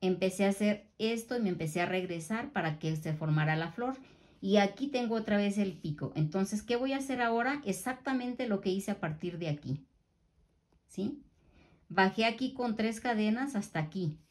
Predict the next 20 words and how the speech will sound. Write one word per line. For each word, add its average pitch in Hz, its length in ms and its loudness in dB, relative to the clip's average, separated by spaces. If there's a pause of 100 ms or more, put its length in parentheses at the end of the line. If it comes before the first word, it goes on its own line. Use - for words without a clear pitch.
(180)
eh, 160 160 -4
que 180 100 0
es 180 100 0
donde 190 260 2
yo 151 100 2
estoy 156 300 -2
aquí. 165 400 -6 (420)
Entonces 180 360 0
voy 208 160 2
a 262 80 4
dar 262 220 2
vuelta 240 500 0 (220)
y 190 100 0
voy 196 200 4
a 214 40 4
empezar 202 360 2
a 196 100 2
trabajar 202 600 0 (460)
esta 190 380 2
hilera 156 420 0